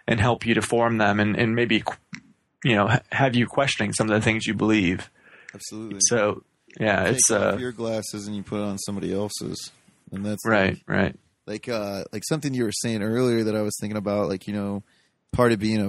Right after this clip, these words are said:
Speaker 2: a, a podcast host is you wanna make it about your guests. And it, like, makes me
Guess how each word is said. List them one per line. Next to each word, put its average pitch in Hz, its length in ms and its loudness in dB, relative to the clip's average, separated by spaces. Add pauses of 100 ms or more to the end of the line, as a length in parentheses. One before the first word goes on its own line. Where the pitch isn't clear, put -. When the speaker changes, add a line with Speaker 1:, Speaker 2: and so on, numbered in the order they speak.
(140)
Speaker 2:
a, 98 40 -2
a 101 40 -2
podcast 104 600 2 (100)
host 113 320 2
is 98 160 -6
you 98 100 -4
wanna 101 160 -2
make 98 260 -4
it 101 40 -2
about 95 220 0
your 92 100 -4
guests. 101 460 0
And 90 120 -4
it, - 40 -6
like, 95 260 -6 (400)
makes - 240 2
me 110 100 2